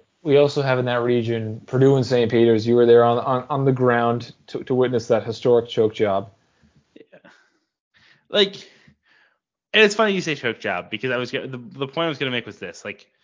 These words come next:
Speaker 2: does it matter who you lost to? Like, in reality, no. Was Saint Peter's really, really good in the tournament? Yes.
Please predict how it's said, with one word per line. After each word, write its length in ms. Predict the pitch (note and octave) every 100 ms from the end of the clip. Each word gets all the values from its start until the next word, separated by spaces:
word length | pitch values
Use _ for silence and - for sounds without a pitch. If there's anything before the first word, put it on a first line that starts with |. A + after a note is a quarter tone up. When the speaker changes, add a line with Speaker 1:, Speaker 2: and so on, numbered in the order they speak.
| _ _ _ _ _ _ _ _ _ _ _ _ _ _ _ _ _ -
Speaker 2:
does 220 | F3+ F3+
it 80 | E3
matter 240 | E3+ A3
who 80 | A3
you 220 | G3+ E3+
lost 320 | D3+ C3+ -
to? 160 | - C#3+
Like, 200 | B2+ G#2 _ _ _ -
in 80 | C#3+
reality, 340 | D3+ C#3+ B2
no. 360 | A2 F2 F2 - _ _ _ _ _ _ _ _ _ -
Was 200 | D3+ D3+
Saint 220 | F3+ E3+
Peter's 260 | G3+ F#3
really, 180 | D#3 E3+
really 180 | D#3+ C#3+
good 220 | B2+ B2+
in 100 | B2
the 40 | A2
tournament? 380 | A#2+ G#2 F#2 G2+
Yes. 600 | A2+ E2+ - - -